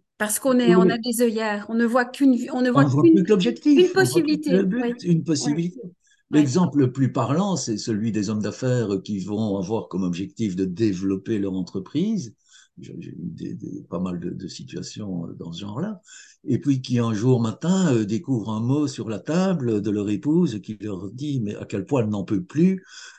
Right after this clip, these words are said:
Speaker 2: euh,
Speaker 1: Oui.
Speaker 2: qu'elle a attiré plein de fois l'attention de leur, qu'elles ont attiré de nombreuses fois l'attention de leur mari sur le fait que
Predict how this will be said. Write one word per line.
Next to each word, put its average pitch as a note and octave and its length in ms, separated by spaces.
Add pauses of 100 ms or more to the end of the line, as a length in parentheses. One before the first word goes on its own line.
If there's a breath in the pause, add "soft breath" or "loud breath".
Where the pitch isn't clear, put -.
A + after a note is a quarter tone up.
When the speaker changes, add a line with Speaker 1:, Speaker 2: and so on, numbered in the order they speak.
(160 loud breath)
Speaker 2:
euh, A2 180
Speaker 1:
Oui. F#2+ 80
Speaker 2:
qu'elle A2 500
a A2 120
attiré A2 540
plein A#2+ 260
de F#2 60
fois B2 460
l'attention A2 920
de G#2 140
leur, G#2+ 440
qu'elles A2 240
ont A2 60
attiré A2 380 (160)
de C#3+ 540
nombreuses C3+ 460
fois D3 180
l'attention B2 440
de A#2 60
leur A#2+ 140
mari A#2+ 380
sur A2+ 300
le G#2+ 100
fait G2 380
que A2 220